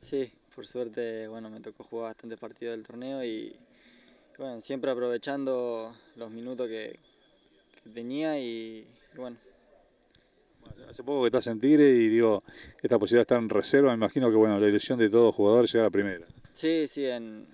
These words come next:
Speaker 1: en un año y medio me pasaron muchas cosas. Gracias a Dios jugué casi todo el año en cuarta y terminé jugando en reserva el año pasado y,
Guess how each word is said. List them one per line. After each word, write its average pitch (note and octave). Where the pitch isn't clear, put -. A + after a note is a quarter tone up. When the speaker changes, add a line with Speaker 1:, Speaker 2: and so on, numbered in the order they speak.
Speaker 1:
en A#2+
un C3
año C3+
y B2+
medio C3
me A#2
pasaron A2
muchas A#2
cosas. B2+
Gracias A#2
a -
Dios A#2
jugué A#2
casi A#2
todo B2
el C3
año C3
en A#2+
cuarta C3+
y A2
terminé A2+
jugando A#2
en A2+
reserva A#2+
el A#2+
año A#2
pasado C3
y, A2+